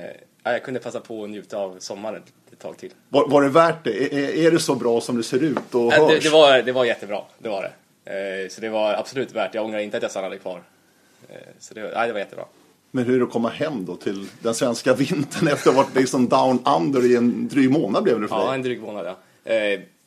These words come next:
Speaker 1: nej, jag tyckte det, det var inga stora problem. Jag tyckte det var... Jag trodde att det skulle vara jobbigare att åka hem än vad det var. Jag tycker det var ganska skönt att komma hem också. Eh, och få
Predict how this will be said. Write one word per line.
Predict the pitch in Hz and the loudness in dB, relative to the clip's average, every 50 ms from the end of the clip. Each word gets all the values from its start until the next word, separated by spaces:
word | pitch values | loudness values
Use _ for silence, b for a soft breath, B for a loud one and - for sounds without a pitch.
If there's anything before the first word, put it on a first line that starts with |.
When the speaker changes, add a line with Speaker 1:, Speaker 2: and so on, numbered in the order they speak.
| _ _ | _ _
Speaker 1:
nej, | - 123 113 85 65 | -8 -6 -6 -6 -6
jag | - - | -6 -10
tyckte | 151 139 - 135 | -12 -10 -8 -6
det, | 117 113 104 95 95 80 - _ _ _ | -4 -4 -2 -4 -4 -6 -10 _ _ _
det | _ 98 117 117 | _ -10 -6 -4
var | 113 113 | -4 -4
inga | 107 104 104 | -4 -6 -8
stora | 101 - 110 95 95 | -10 -8 -12 -12 -12
problem. | - - 107 117 107 - - _ _ | -12 -8 -6 -6 -6 -6 -8 _ _
Jag | _ 110 107 | _ -12 -8
tyckte | - 127 120 - | -8 -8 -6 -4
det | 123 117 | -4 -2
var... | 113 110 110 107 107 107 104 101 - - - _ _ _ _ _ _ _ _ _ _ _ _ _ _ | -2 -2 -2 -4 -4 -4 -4 -6 -8 -12 -20 _ _ _ _ _ _ _ _ _ _ _ _ _ _
Jag | - 127 127 | -4 -4 -4
trodde | - 156 143 135 147 | -4 -6 -6 -6 -6
att | 139 | -6
det | 139 | -6
skulle | 123 - 123 120 | -10 -6 -6 -4
vara | 117 113 | -4 -2
jobbigare | 117 110 104 104 123 127 117 | -4 -6 -4 -2 -2 0 0
att | 98 | -2
åka | - 107 | -6 -8
hem | 107 113 101 104 | -10 -10 -10 -10
än | 101 | -10
vad | 101 95 | -8 -8
det | 98 101 | -6 -6
var. | 110 101 - - _ _ | -6 -6 -6 -8 _ _
Jag | - _ | -20 _
tycker | - 131 123 135 123 | -16 -10 -8 -6 -6
det | 107 | -6
var | 107 104 | -8 -8
ganska | 101 110 104 95 - 95 | -6 -6 -6 -6 -8 -10
skönt | - 117 113 101 90 90 | -4 -4 -4 -4 -6 -12
att | 98 | -14
komma | - 98 92 95 | -14 -12 -14 -10
hem | 92 110 101 90 90 | -10 -10 -10 -10 -12
också. | 92 - - - - - b b b b b b b b _ | -16 -16 -18 -20 -20 -20 b b b b b b b b _
Eh, | 98 95 87 87 85 82 | -12 -12 -10 -10 -12 -12
och | 90 | -14
få | - - 107 98 95 92 | -14 -12 -8 -8 -8 -8